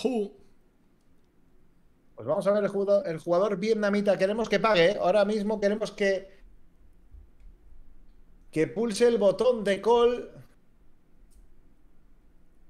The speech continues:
Speaker 2: Call Mook, call Mook, call Mook, call Mook.
Speaker 1: Vamos a ver porque está pensando, se quiere levelear, nos quiere pagar, puede doblar a Sergio Aido.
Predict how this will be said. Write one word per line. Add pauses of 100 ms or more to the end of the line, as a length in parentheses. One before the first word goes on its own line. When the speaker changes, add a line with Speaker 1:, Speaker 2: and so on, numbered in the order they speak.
(1700)
Speaker 2:
Call
Mook, (240)
call
Mook, (180)
call
Mook, (200)
call
Mook. (1500)
Speaker 1:
Vamos
a
ver
porque
está
pensando,
se
quiere
levelear,
nos
quiere
pagar,
puede
doblar
a
Sergio
Aido.